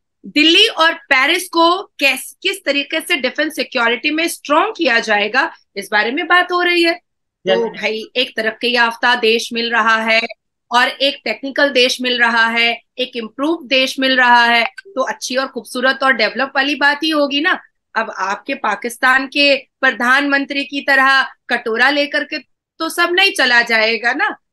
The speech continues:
Speaker 1: हम तो तरक्की की बात करते हैं क्योंकि ये हमारा जो हिंदुस्तान है वो तरक्की याफ्ता देश है, बहुत, बहुत डेवलप देश है, तो जाहिर सी बात है कि हम तरक्की की बात करेंगे। अब मैं और एक चीज इसमें addition करना चाहूंगी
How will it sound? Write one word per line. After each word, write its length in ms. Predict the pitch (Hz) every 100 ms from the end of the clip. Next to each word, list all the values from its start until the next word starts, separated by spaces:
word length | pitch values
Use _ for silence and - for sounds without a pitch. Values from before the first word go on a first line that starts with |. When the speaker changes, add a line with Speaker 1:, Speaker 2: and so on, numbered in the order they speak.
| -
Speaker 1:
हम 120 | 202
तो 120 | 220 349
तरक्की 380 | - 403 453
की 140 | 453 427
बात 300 | 330 302 311
करते 300 | 302 285 285
हैं 240 | 269 262 262 _
क्योंकि 220 | - 233 220
ये 240 | 311 311
हमारा 400 | 269 214 208 277
जो 160 | 302 349
हिंदुस्तान 640 | 302 269 285 220 220 226
है 160 | 247 - _ -
वो 60 | 285
तरक्की 400 | 320 330 427 415
याफ्ता 360 | 277 269 480
देश 420 | 523 392 285 294
है, 220 | 240 202 - _
बहुत, 240 | 233 294 359 233
बहुत 200 | 233 349
डेवलप 420 | 269 226 233 480
देश 360 | 571 403 262 233
है, 80 | 208
तो 260 | - -
जाहिर 280 | 339 214 208
सी 140 | 415 523
बात 280 | 339 294
है 60 | 285
कि 120 | 285
हम 160 | 294 294
तरक्की 380 | 262 240 - 247
की 140 | 262
बात 260 | 214 196 -
करेंगे। 420 | 208 196 196 - _ _ -
अब 140 | 370
मैं 200 | 370 381
और 300 | - 311 359
एक 180 | 392 392
चीज 220 | 311 330
इसमें 320 | 330 311 330 339
addition 500 | 233 254 277 320 320
करना 340 | 240 226 262
चाहूंगी 720 | 269 220 208 262 294 226 254